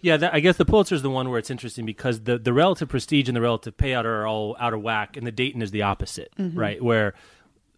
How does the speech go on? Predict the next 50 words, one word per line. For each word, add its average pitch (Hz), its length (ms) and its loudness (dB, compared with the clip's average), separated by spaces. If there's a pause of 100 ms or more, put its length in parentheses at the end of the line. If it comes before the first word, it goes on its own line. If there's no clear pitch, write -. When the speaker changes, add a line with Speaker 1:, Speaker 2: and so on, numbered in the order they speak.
(240)
Speaker 1:
we 180 280 2
barely 127 380 4
know 110 200 0
about 98 220 -4
the 113 60 -12
Dayton. 95 360 -10
Like, 104 120 -14
we 175 80 0
don't 214 160 2
cover 165 300 2
the 139 120 4
winner 135 280 6
of 123 80 2
the 120 80 2
Dayton 131 240 2
on 123 80 0
the 117 60 -2
show 220 260 4
when 151 100 2
it 110 80 -4
comes 95 260 -6
out, 80 300 -12 (580)
yet 147 200 4
we 123 100 2
know 131 140 4
what 120 120 4
it 123 120 2
is. 123 400 4 (260)
It's - 140 -12
a - 20 -10
quarter, 143 300 4
it's 127 180 -2
a - 40 -12
quarter 127 200 4
million 110 300 2
bucks. 120 560 0 (1600)
I 143 80 2
guess 160 300 4
there's 143 260 4
also 147 320 4
the, 120 320 -2 (100)
the 117 100 -4
value 120 360 2
of 110 80 0
the 107 80 -6
prestige, 92 680 -8
right? 95 260 -8
Like, 107 280 -8 (360)
how 165 200 4
much, 160 340 0